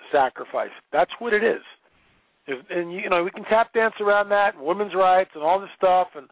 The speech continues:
you know, women's right to choose. These idiots have no idea what they're talking about. They have no clue as to what really is going on. Hitler would have loved it.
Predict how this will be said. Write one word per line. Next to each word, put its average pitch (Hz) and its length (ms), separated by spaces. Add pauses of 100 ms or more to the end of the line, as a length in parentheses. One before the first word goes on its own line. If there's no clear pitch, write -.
(340)
you 165 80
know, 160 140
women's 196 300
right 214 240
to 185 80 (100)
choose. 196 280 (380)
These 214 240
idiots 196 400
have 170 180
no 220 260
idea 196 560
what 151 180
they're 156 100
talking 147 400
about. 123 280 (280)
They 175 80
have 170 160
no 226 640 (160)
clue 165 380 (600)
as 156 140 (100)
to 180 80
what 175 320
really 170 360
is 143 140
going 139 360
on. 127 260 (360)
Hitler 247 500 (100)
would 196 160
have 190 100
loved 170 340
it. 107 140